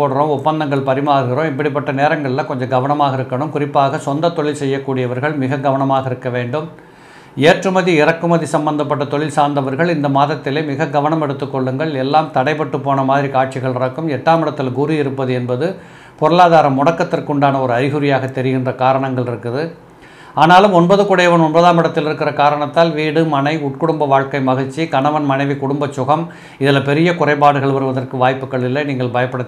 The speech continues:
தேவையில்லை. அதுபோல சனியும் செவ்வாயும் வீற்றிருக்கிறதுங்கிறது ஒரு பக்கத்துல பார்த்தீங்கன்னா ஏழு குடையவனும் ஒன்பது குடையவனும் ஒன்றா இருக்கிற காரணத்தினால கணவனுக்கு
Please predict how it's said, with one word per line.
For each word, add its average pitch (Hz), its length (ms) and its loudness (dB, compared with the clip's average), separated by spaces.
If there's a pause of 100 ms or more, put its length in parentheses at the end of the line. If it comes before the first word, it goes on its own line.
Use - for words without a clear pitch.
தேவையில்லை. 120 440 -4 (840)
அதுபோல 190 400 6
சனியும் 196 400 2
செவ்வாயும் 175 440 4
வீற்றிருக்கிறதுங்கிறது 156 960 0
ஒரு 135 120 -2
பக்கத்துல 160 380 0
பார்த்தீங்கன்னா 147 420 0 (180)
ஏழு 170 200 2
குடையவனும் 147 540 0
ஒன்பது 147 320 0
குடையவனும் 143 420 0
ஒன்றா 147 200 2
இருக்கிற 131 200 -4 (100)
காரணத்தினால 135 640 -2 (720)
கணவனுக்கு 180 500 4